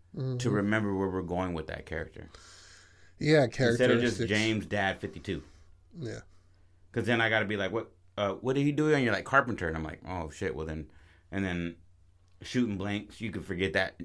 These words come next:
Speaker 1: twenty minutes into act two and three. And you're like, "Oh, wait, he can't have kids."
Speaker 2: Mm-hmm.
Speaker 1: That's good. That's good. I think I spelled Christian wrong.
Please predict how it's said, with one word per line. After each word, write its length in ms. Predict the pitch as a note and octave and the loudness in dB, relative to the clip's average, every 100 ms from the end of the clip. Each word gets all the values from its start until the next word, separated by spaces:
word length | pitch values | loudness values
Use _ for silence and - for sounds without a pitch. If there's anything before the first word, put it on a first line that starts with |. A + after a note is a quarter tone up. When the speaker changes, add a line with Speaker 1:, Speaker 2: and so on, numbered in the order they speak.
| - | -8
Speaker 1:
twenty 180 | A2 G2 | -2 0
minutes 300 | F#2 F#2 E2+ | 0 -2 -4
into 100 | F2 | -2
act 240 | D#2 E2 | -2 -2
two 120 | G2 F2+ | -4 -6
and 120 | E2 | -4
three. 260 | F#2 E2+ - - - | -4 -4 -8 -18 -8
And 120 | G2 | -6
you're 100 | A#2+ | -6
like, 80 | - | -6
"Oh, 80 | |
wait, 180 | D#3 D#3 | -4 -4
he 80 | B2 | -4
can't 240 | C#3 D3 | -2 -2
have 160 | B2+ A#2 | -2 -6
kids." 640 | A#2 C3+ B2+ A2 - - - - - - - | -8 -4 -4 -6 -12 -20 -20 -20 -20 -14 -6
Speaker 2:
Mm-hmm. 200 | C3 E3+ - - _ _ _ _ _ _ - - - | -6 -6 -10 -20 _ _ _ _ _ _ -20 -20 -20
Speaker 1:
That's 160 | F2 | -18
good. 200 | - D2+ D2 - - | -12 -12 -14 -20 -20
That's 120 | - - | -20 -20
good. 200 | - - - - _ - - _ _ _ - - _ - - | -20 -20 -20 -20 _ -20 -20 _ _ _ -20 -20 _ -20 -14
I 40 | |
think 140 | - G2 | -10 -10
I 40 | |
spelled 220 | - - | -10 -14
Christian 280 | - E2 - - | -14 -14 -16 -16
wrong. 180 | - | -18